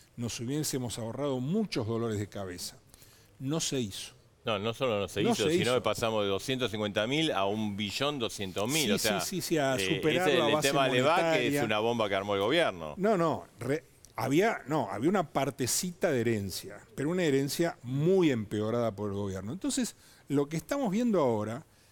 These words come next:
Speaker 1: es el desarme carnicero de las levac, como les digo, en un sentido de no un desarme profesional cuidadoso. Hay que decir muy claramente que el actual presidente del Banco Central en esto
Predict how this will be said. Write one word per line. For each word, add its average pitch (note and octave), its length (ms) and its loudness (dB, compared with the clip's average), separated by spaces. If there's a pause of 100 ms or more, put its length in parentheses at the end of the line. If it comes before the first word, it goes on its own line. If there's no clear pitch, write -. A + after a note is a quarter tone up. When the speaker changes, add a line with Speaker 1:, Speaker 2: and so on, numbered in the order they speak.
(220)
Speaker 1:
es - 220 -2
el D#3 140 2
desarme F3+ 520 0
carnicero D3+ 840 -2
de B2 60 2
las A2+ 180 -2
levac, C#3+ 340 -2
como B2 200 -8
les B2+ 160 -2
digo, D3 360 0 (320)
en D3+ 120 -2
un F#3 80 0
sentido F3+ 600 0 (320)
de C3+ 180 0
no D#3 340 0
un C#3 160 -4
desarme D3 500 -2
profesional B2+ 920 -4
cuidadoso. G#2+ 680 -4 (1400)
Hay G3 140 0
que F#3 380 4 (280)
decir B2+ 320 0
muy E3+ 160 2
claramente D#3 640 0
que C3 120 -2
el A#2 100 4
actual D#3+ 460 0
presidente C3+ 500 -2
del B2 60 2
Banco A#2+ 260 -2
Central E3+ 460 0 (100)
en C3 200 -2
esto D3+ 440 -2